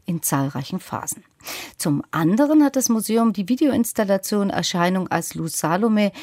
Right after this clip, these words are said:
von Katarzyna Kosira aus dem Jahr zweitausendfünf aus seiner Ausstellung verbannt. Im Film von Kosira führt die deutsch-russische Schriftstellerin Lou Salome ihre Freunde Friedrich Nietzsche und Rainer Maria Rilke als Hunde spazieren.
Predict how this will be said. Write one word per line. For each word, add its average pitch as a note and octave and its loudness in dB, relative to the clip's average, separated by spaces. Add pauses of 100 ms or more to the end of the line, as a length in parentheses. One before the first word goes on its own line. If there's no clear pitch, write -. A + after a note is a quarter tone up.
(160)
von F3+ -4
Katarzyna G3+ 4
Kosira F3 0
aus D3 -4
dem D3+ -2
Jahr D3 0
zweitausendfünf D3+ 0 (260)
aus D3+ -6
seiner C#3+ -2
Ausstellung C#3+ -2
verbannt. E3 0 (300)
Im D#3+ -6
Film A#3+ 2
von F#3+ -4
Kosira G#3 0
führt - -6
die E3+ 0
deutsch-russische D#3 -4
Schriftstellerin F3 -2
Lou D#3 -4
Salome A3 2 (380)
ihre G3 0
Freunde C#4 6
Friedrich A3+ -2
Nietzsche A3+ 4
und F3+ -2
Rainer F3+ 2
Maria E3 0
Rilke E3 0
als - -4
Hunde G#3+ 4
spazieren. - -8